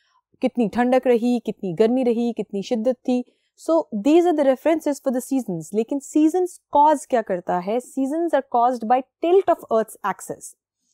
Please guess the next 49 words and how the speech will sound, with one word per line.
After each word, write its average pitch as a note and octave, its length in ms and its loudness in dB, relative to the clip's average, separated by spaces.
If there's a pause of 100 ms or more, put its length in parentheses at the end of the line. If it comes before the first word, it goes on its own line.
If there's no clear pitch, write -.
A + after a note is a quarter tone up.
(420)
Remember, F4+ 300 4
जब G4+ 80 4
हम F4 120 4
यूनिवर्स C4 420 2
कर G#3+ 160 2
रहे G3+ 100 0
थे A3+ 120 0
चैप्टर G3 260 -2
में, G#3+ 120 -4
तो A#3+ 120 0
I A3 40 0
did C#4 240 -2
tell G#3 220 2
you A3 160 0
कि - 140 -10
Earth B3+ 240 2
is C4+ 60 -6
a C4 120 -4
planet G#3+ 280 0
which G#3+ 120 -4
rotates G#3 440 -2
about F#3+ 220 0
its F#3 140 -2
axis E3+ 260 -8
like D#3 280 -4
this। - 180 -6 (560)
So, - 160 -4
if - 100 -2
it C4 140 -2
rotates C#4+ 380 0
about C#4 200 2
the B3 80 4
axis A#3 320 -4
like F3 160 -4
this, C4 240 0 (100)
एक A#3+ 120 -4
इमेजिनरी B3+ 520 0
लाइन G#3 200 -2
होती G3 260 -4
है A3 100 2
जो A3 120 -4 (180)
अर्थ C4+ 240 2
को A3 120 4 (120)
कट A3 200 0
करती F#3+ 280 -4
है A#3+ 160 -2 (340)
टू C#4 120 2
हाफ्स E3+ 360 -2
में। C#3+ 160 -14